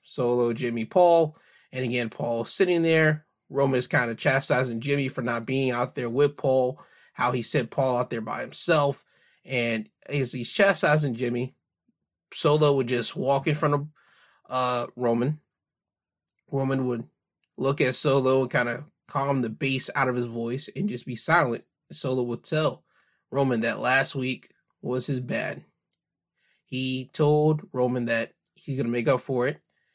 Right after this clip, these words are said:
and that tonight he's gonna handle it. And you just see him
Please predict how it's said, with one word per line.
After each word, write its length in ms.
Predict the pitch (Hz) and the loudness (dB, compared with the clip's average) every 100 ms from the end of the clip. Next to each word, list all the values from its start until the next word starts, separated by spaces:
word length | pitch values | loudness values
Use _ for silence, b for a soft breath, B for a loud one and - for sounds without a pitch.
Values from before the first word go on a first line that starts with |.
| _ - | _ -6
and 100 | 131 | -2
that 220 | 117 - | -2 -4
tonight 420 | - 127 143 139 | -4 0 0 -2
he's 220 | - 147 | -8 -8
gonna 200 | 127 120 | -4 -4
handle 360 | 151 143 113 110 | 0 0 0 -6
it. 100 | - _ _ _ _ _ _ _ _ _ _ - | -14 _ _ _ _ _ _ _ _ _ _ -4
And 80 | |
you 80 | 127 | -2
just 160 | 117 - | -2 -2
see 140 | 135 | -2
him 300 | 127 120 117 | 0 0 -2